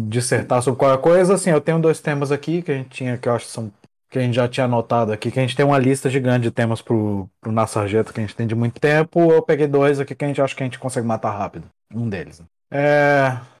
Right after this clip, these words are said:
ah, tá, então vamos pra esse. É, o que que vocês acham sobre usar pseudônimo, o uso de ps-, pseudônimo como autor, né?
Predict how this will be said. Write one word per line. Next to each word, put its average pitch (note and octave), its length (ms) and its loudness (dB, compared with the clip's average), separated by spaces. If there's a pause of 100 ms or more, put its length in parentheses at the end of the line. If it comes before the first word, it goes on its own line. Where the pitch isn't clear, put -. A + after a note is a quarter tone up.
(220)
ah, B3+ 120 2
tá, - 180 0
então D#3+ 160 0
vamos G#3 220 2
pra A3 180 4
esse. F3+ 300 2
É, C#3+ 280 4
o D3+ 80 4
que E3 120 -6
que - 80 -10
vocês D#3+ 200 4
acham D#3 240 4
sobre D3 300 2
usar B2+ 680 0 (260)
pseudônimo, C3 760 2
o C3+ 120 4
uso C#3+ 220 2
de B2+ 120 -6
ps-, - 240 -20
pseudônimo B2 640 0
como A#2 220 -4
autor, G2 400 -4
né? G#2 240 -4